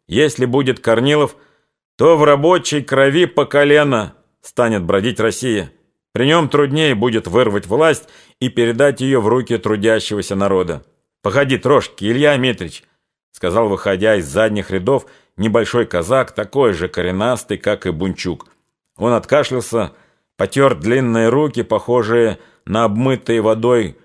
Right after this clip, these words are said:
корни дуба перестарка, и, глядя на Бунчука улыбающимися светло-зелеными, клейкими, как молодые листочки, глазами, спросил: «Ты вот про ярмо гутарил.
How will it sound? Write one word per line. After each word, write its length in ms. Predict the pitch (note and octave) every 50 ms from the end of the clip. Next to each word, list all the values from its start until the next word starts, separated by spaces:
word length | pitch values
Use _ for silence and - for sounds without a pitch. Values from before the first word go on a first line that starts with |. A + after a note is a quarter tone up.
| _ _ -
корни 440 | - B2 C3 B2+ A#2+ A#2 A#2 A#2 A#2
дуба 340 | F#2+ F#2 B2+ A#2+ G2+ G#2+
перестарка, 880 | - - A2 G#2+ G#2 - - A2+ A2 A2+ G#2+ - - - G#2 F#2+ - - _ _ _ _ _ _ -
и, 120 | B2+ D3
глядя 360 | A#2+ G2 A#2 C3+ E3+ C#3 B2+
на 100 | A#2+ B2
Бунчука 760 | G#2+ A#2 B2 A#2+ - B2+ A#2+ - - C3+ B2+ A#2+ - - _ -
улыбающимися 840 | G2+ A2+ A#2+ A#2 B2 B2 B2 A2+ G#2 F#2 - - G#2 G2 - G2+
светло-зелеными, 1080 | F2+ - - A#2 B2+ - G#2+ G2+ F#2+ F2 G#2 A2+ A#2 C#3 C#3 C3 B2 A2 G#2 G2+ E2 - - _ _ _ _ _ _ _ _
клейкими, 640 | - C#3+ D3+ E3 F3 E3 C3+ A#2 F#2 - A2 G#2+ G2+
как 180 | - - C3 B2+
молодые 380 | B2+ C3+ C#3+ C#3 C#3 D3+ D3+
листочки, 480 | C#3+ C3 - - D#3 D3+ C#3 - - C3
глазами, 720 | A#2 A2 A#2 A#2 A2+ A#2+ C#3+ D3 C#3+ C#3 B2+ A2+ F#2+ - _
спросил: 580 | - - - - A2+ G#2+ - - G#2 F2+ D2+ - _ _ _ _ _ _ _ _ _ _ _
«Ты 140 | - D3 D#3+
вот 440 | D#3+ E3 D#3 - - - _ _ _ _ _ _ _ _ _
про 160 | - E3 E3
ярмо 460 | D#3+ D#3+ E3 E3 D#3+ D3+ C3 A#2 G#2 E2+
гутарил. 520 | F2+ G2 - F#2 F2+ F2+ E2 D#2 C#2